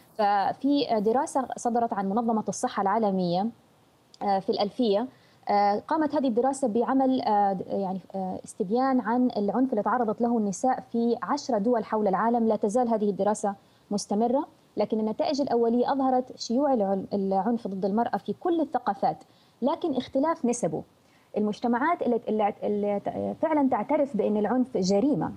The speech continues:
اللي تجرم العنف ضد المرأة أو ضد الطفل وتجرم استخدامه، آه، لإصلاح أي مشكلات داخل الأسرة أو، آم،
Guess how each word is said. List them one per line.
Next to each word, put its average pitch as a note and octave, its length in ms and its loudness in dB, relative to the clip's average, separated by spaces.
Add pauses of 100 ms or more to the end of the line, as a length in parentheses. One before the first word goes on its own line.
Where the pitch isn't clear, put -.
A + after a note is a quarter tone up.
اللي G3 120 0
تجرم G#3+ 460 0
العنف G3 300 -2
ضد F#3+ 200 -4
المرأة G3 420 -2 (340)
أو D4+ 100 0
ضد A3+ 180 0
الطفل B3 420 -4 (340)
وتجرم A#3 440 0
استخدامه، A#3 800 0
آه، G3 320 2
لإصلاح A3+ 520 -2
أي A#3 180 2
مشكلات G#3 520 0
داخل G#3+ 320 0
الأسرة A3+ 360 0
أو، G#3+ 400 2
آم، G3 480 0